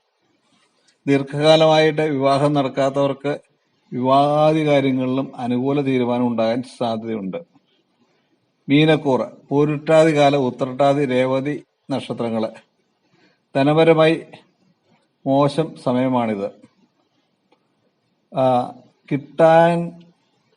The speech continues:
കിട്ടുമെന്ന് പ്രതീക്ഷിച്ച ധനം പോലും തൽക്കാലം ലഭിക്കാത്ത ഒരവസ്ഥ വന്നു കയറാൻ സാധ്യതയുണ്ട്.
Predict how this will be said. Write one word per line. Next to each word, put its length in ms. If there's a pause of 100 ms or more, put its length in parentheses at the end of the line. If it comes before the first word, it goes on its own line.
(160)
കിട്ടുമെന്ന് 480
പ്രതീക്ഷിച്ച 420
ധനം 420
പോലും 500 (840)
തൽക്കാലം 480
ലഭിക്കാത്ത 540
ഒരവസ്ഥ 460
വന്നു 240
കയറാൻ 300
സാധ്യതയുണ്ട്. 640